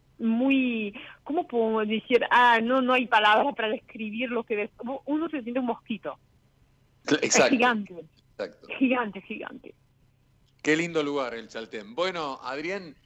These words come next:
Speaker 2: eh, bueno, y ahora estás volando a La Bamba, ¿no? Al campo, eh,
Speaker 1: Sí.
Speaker 2: casi todas las semanas.
Speaker 1: Sí, sí, sí, espero que, bueno, toda semana no, pero cuando hay gente que quieren, bueno, que lo quieren descubrir el lugar, el helicóptero es me-, la mejor manera,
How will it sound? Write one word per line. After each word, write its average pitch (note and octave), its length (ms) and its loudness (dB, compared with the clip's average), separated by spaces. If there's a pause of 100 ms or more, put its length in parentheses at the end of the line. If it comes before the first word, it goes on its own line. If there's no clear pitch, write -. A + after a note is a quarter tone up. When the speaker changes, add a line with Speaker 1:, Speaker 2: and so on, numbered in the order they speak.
(260)
Speaker 2:
eh, A#2+ 60 -14
bueno, E3+ 220 -4
y D3 40 -2
ahora F#3 200 0
estás F#3 200 -6
volando F3 460 -4
a C#3 60 -4
La C#3 100 -6
Bamba, D3 440 -4
¿no? D#3 200 -4
Al A#2 340 -4
campo, G#2 640 -4
eh, G2 340 -8
Speaker 1:
Sí. F4 60 8
Speaker 2:
casi D4+ 300 6
todas C4+ 160 4
las A3+ 100 -2
semanas. C#4 580 -6 (680)
Speaker 1:
Sí, E4+ 140 4
sí, E4 120 0
sí, F4 140 2
espero D#4+ 400 0
que, A3 760 0
bueno, C#4+ 340 -2 (480)
toda C#4+ 200 6
semana E4+ 280 -2
no, F4+ 440 -4
pero C4 160 -4
cuando A3+ 500 -4 (260)
hay - 140 -2
gente C4 380 2
que A3+ 180 -6
quieren, G3+ 1080 -2
bueno, A3+ 260 4
que G3+ 220 4
lo F3+ 240 2
quieren A3 240 2
descubrir A3 400 4
el G#3 60 4
lugar, A3+ 420 6
el A3 140 4
helicóptero G#3 500 -6
es F#3+ 80 -12
me-, F#3 340 -6
la F#3 100 0
mejor F#3 260 0
manera, C#4 460 8